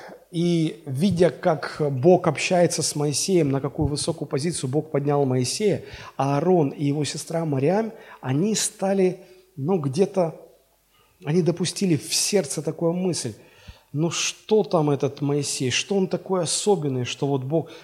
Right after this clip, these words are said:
Мы тоже, мы тоже можем, мы тоже». И они стали предъявлять претензии Моисею: «Моисей, ты, че ты тут один-то решаешь?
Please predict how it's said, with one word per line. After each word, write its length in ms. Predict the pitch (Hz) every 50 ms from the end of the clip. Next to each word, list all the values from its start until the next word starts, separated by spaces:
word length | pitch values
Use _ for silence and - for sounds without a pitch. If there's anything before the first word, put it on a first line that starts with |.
| - -
Мы 180 | 170 196 220 220
тоже, 680 | 220 - 269 269 262 247 214 160 123 127 123 104 92 - - - - _ _
мы 140 | 151 175 185
тоже 400 | 185 - 247 240 226 180 185 202
можем, 540 | 202 214 220 226 226 208 165 131 131 131 123
мы 120 | 139 175
тоже». 440 | 165 - 226 226 202 170 185 175 185 - - - - - - - _ _
И 220 | 170 165 170 160 165
они 260 | 165 170 196 226 208 - -
стали 300 | - - - 226 220 220
предъявлять 420 | 214 190 196 185 202 214 208 190 -
претензии 480 | 208 202 190 226 220 208 165 160 185
Моисею: 640 | 180 185 196 196 185 - - - 196 175 147 131 127
«Моисей, 500 | 147 190 202 196 - - - 175 147 135
ты, 220 | - 220 220 - - - - _ _ _ _ _
че 140 | - 269
ты 80 | 208 190
тут 200 | 175 - 180 196
один-то 380 | 208 185 202 202 175 - 143 120
решаешь? 580 | 120 120 - - 117 98 82 76 - - -